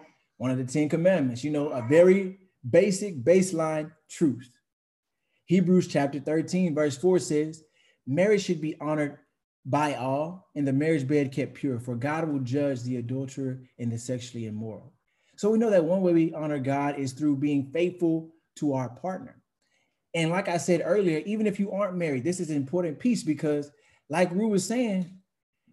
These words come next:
you know, if you are out here saying you're dating somebody, but you sliding into three other people's D Ms or, you know, having a little side piece conversation on the side, you aren't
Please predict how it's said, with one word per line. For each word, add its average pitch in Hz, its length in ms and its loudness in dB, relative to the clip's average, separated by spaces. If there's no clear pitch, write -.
you 196 100 0
know, 160 340 0
if 180 180 2
you 240 160 4
are 202 140 2
out 185 200 -2
here 175 340 4
saying 180 300 2
you're 170 120 6
dating 160 320 2
somebody, 160 460 -2
but 139 160 -2
you 160 100 -2
sliding 156 420 -4
into 135 300 -4
three 160 240 0
other 156 140 2
people's 160 380 -4
D 139 340 2
Ms 147 240 -2
or, 127 300 -4
you 156 80 -4
know, 147 140 0
having 151 260 0
a 147 40 0
little 151 220 0
side 147 320 -4
piece 156 180 -2
conversation 151 640 -4
on 139 80 -2
the 135 80 -2
side, 143 460 -4
you 220 220 2
aren't 202 300 2